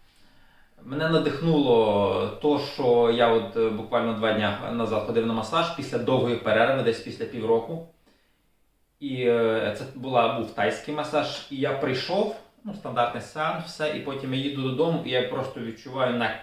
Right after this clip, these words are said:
к-, яка велика різниця в, м, в тому, як відчувається моє тіло. Особливо, коли ти рухаєшся, ти йдеш, що раніше все було дерев'яне, ну, ти як ходиш,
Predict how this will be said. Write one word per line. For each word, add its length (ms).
к-, 140
яка 380
велика 440
різниця 680
в, 260
м, 540
в 100
тому, 240
як 220
відчувається 560
моє 260
тіло. 380
Особливо, 540
коли 220
ти 160
рухаєшся, 640
ти 160
йдеш, 320
що 140
раніше 360
все 200
було 180
дерев'яне, 460
ну, 100
ти 100
як 260
ходиш, 280